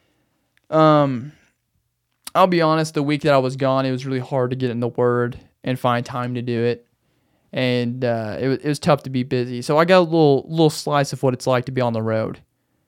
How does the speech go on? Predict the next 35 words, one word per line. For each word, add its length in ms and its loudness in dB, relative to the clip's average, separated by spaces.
And 160 -2
so 500 2
I 120 0
realized 520 2
that 140 0
I 20 -2
need 160 -2
to 80 -4
really, 480 0
uh, 280 -6
think 180 -2
about 260 0
that 220 -2
a 100 -6
lot 280 2
more 420 -2
and, 640 -2
you 120 -4
know, 80 0
really 300 0
put 220 0
and 140 -8
set 280 -2
time 300 -6
and 80 -8
be 140 -4
intentional 760 -6
in 160 -8
setting 320 -2
time, 420 -8
you 160 -8
know, 260 -6
aside 320 -4
for 100 -12
God. 360 -8